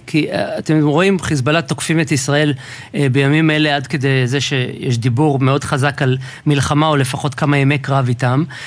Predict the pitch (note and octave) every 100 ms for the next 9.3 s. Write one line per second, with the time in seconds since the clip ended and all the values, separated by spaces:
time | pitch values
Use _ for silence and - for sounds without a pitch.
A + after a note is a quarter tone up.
0 | - - C3 G3+ F#3 F3+ F3 E3 B2+ D3
1 | E3 D3+ A#2+ A2+ D#3 C3+ F3 F#3 D3 A#2+
2 | A2+ C#3 F3+ - - - C#3 C#3 C3+ G#3+
3 | - G3 G3+ G3+ G3 G3+ E3 D3+ D3+ -
4 | D3 C#3+ C3+ C3+ C3+ A3 B2 - D#3 C3+
5 | F#3+ G3 F3+ G3 G#3 F3+ E3 D#3+ F#3+ -
6 | E3 F3 - E3 D#3 C3+ B2+ D#3+ A#3+ D#3+
7 | A#2+ C3 A#2 A2+ B2 A#2+ C3 C3 - -
8 | - C3+ C3 C#3 C3 A3+ - F#3+ G3 G3
9 | - A#3